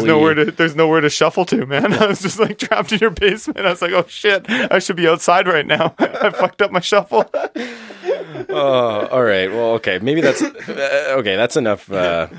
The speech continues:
Speaker 1: that's enough stories. Um, welcome to the podcast. This is Semi-Intellectual Musings.
Speaker 2: Oh, is that
Speaker 1: Uh,
Speaker 2: what this is? <laughs>
Speaker 1: Yeah, that's what that, that is what this is, Matt. Uh,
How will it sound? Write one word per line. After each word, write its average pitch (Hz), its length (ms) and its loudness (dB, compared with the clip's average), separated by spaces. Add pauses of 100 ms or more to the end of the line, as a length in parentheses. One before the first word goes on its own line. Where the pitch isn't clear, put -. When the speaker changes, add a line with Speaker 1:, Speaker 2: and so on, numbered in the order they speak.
(140)
Speaker 1:
that's 131 200 -4
enough 107 180 -6
stories. 85 520 -8 (300)
Um, 120 400 0
welcome 165 340 0
to 185 80 -2
the 151 100 -2
podcast. 98 920 -4
This 110 200 -4
is 110 140 -6
Semi-Intellectual 110 680 -4
Musings. 104 720 -6 (100)
Speaker 2:
Oh, 151 80 -8
is 131 100 -6
that 120 140 0
Speaker 1:
Uh, - 20 4
Speaker 2:
what 160 120 0
this 170 160 -2
is? 185 220 0 (160)
<laughs> - 140 -18
Speaker 1:
Yeah, 98 300 0
that's 95 300 0
what 131 240 -2
that, 123 240 0
that 131 180 2
is 127 140 -2
what 90 140 -6
this - 180 -10
is, 76 160 -12
Matt. 80 280 -14 (340)
Uh, 104 400 0